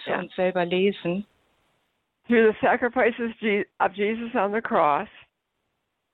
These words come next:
Speaker 1: Durch, wegen des, wegen des Opfers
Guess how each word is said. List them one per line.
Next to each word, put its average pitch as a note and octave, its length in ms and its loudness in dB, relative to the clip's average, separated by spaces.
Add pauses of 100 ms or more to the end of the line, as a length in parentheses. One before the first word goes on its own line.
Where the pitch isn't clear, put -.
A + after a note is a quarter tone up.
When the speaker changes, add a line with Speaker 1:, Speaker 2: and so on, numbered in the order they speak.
(960)
Speaker 1:
Durch, - 340 -4 (160)
wegen G3 320 -4
des, G3 140 -4 (880)
wegen F#3+ 360 -2
des F3+ 320 0 (280)
Opfers G#3+ 500 0